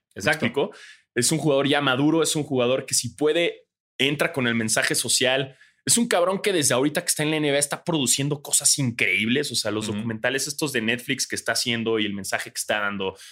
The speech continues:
Speaker 1: The Barbershop, eh, todo lo que está generando y las, eh,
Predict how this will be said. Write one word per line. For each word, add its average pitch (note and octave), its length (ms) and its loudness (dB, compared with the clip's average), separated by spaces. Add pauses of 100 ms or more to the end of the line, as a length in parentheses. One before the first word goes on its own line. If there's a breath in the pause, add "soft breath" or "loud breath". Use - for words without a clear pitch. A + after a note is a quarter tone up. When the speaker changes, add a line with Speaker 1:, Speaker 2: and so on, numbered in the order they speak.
(160 loud breath)
Speaker 1:
The C#3 100 0
Barbershop, G#2+ 920 0 (300 loud breath)
eh, G#2+ 600 0 (300)
todo F#3+ 220 2
lo F#3 120 -2
que - 80 -4
está - 140 -2
generando B2 760 2
y A2+ 40 0
las, - 360 -4
eh, G#2 280 0